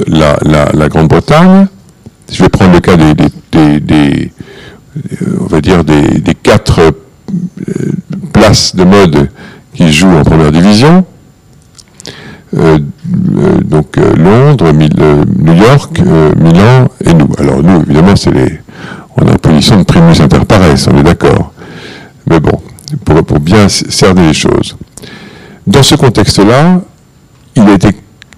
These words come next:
clairement revendiqué, explicitement, alors je dis pas que c'était telle personne du gouvernement qui a dit ça, et cetera, ou de tel ou tel gouvernement, mais, mais il y a, il y a eu un, un, un engrenage, euh, salutaire, très bien, très bien pensé,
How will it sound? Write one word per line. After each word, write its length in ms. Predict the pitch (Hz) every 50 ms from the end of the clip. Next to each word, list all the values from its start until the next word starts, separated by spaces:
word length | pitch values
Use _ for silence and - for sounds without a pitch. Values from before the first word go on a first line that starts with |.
| _ - -
clairement 480 | - 131 127 110 113 123 143 143 113 98
revendiqué, 480 | 98 98 101 101 98 95 98 - - 147 160 175 185 180 - - - _ _ _ - -
explicitement, 800 | - 92 - - - - - - 90 87 110 120 139 160 180 175 - _ _ _ _ - - -
alors 160 | 78 82 78 78
je 80 | 76
dis 80 | 78 -
pas 220 | - - 101 98
que 140 | - - -
c'était 320 | - - - - - 87
telle 200 | - - - 90
personne 380 | - - - - - - 98 87
du 60 | 82
gouvernement 580 | 80 82 82 80 80 85 82 85 87 87 87 82
qui 240 | - - - - 82
a 60 | 78
dit 160 | 71 - 76
ça, 280 | - - - 92 87 85
et 60 | 78
cetera, 340 | - 87 - 156 156 117 95 - - - - - - - - - - -
ou 60 | -
de 100 | 80 90
tel 140 | 87 - 90
ou 40 | 80
tel 120 | - 85
gouvernement, 460 | 80 85 85 92 104 131 156 175 131 90
mais, 100 | 82 - - 80
mais 120 | - 85
il 40 | 82
y 40 | 85
a, 100 | 85 85
il 120 | 82 80
y 40 | 85
a 60 | 82
eu 120 | 80 80
un, 380 | 80 78 76 - - 80 78 78
un, 400 | 78 78 - - - - 76 82
un 120 | 98 117
engrenage, 680 | 120 104 98 101 107 101 104 101 98 95 87 80 71 78
euh, 240 | 73 71 71 71
salutaire, 600 | 71 - - 80 85 90 - - 170 196 196 151 98 87 - - - - - - -
très 180 | - - 101 92
bien, 220 | 80 82 82 78
très 180 | 71 - - 104
bien 140 | 92 87 82
pensé, 460 | - - 82 - - 147 165 180